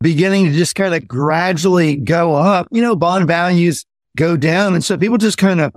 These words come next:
wrote bonds off. But goodness gracious, if you're listening to Michael and I today, you don't want to change your radio station, 'cause we're gonna be talking about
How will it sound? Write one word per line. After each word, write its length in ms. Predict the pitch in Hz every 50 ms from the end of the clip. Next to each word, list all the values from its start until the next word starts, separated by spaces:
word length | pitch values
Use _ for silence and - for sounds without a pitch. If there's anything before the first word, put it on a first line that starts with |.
| - _ _ -
wrote 460 | 131 127 131 165 180 190 190 190 -
bonds 500 | 160 131 156 160 160 160 160 151 139 - 165 151
off. 600 | - 160 165 180 185 156 139 135 110 - - - _ _ _ _ -
But 300 | 139 160 151 151 127 - - _ _ -
goodness 320 | 180 202 190 185 156 -
gracious, 500 | - 160 170 170 165 - - 147 135 -
if 140 | 139 131 139
you're 180 | 160 202 220 196
listening 680 | 170 165 165 160 175 185 185 - - - 165 170 156
to 100 | 151 170
Michael 420 | 156 147 151 160 160 139 175 165 156
and 120 | 147 147
I 160 | 147 151 151
today, 560 | 123 131 143 135 147 151 151 147 147 143 135 - _ _ _ _ _ -
you 100 | 160 185
don't 200 | 226 233 214 190
want 160 | 185 185 175
to 120 | 160 147 120
change 380 | - - 180 170 165 160 135
your 100 | 151 156
radio 380 | 151 151 151 147 143 143 143 135
station, 480 | 120 - - 147 131 123 - 147 147 135
'cause 260 | - 156 160 127 117
we're 180 | 131 175 202
gonna 160 | 208 254 247 226
be 120 | 202 180
talking 380 | 160 170 170 170 170 165 175 160
about 340 | 143 143 147 143 139 131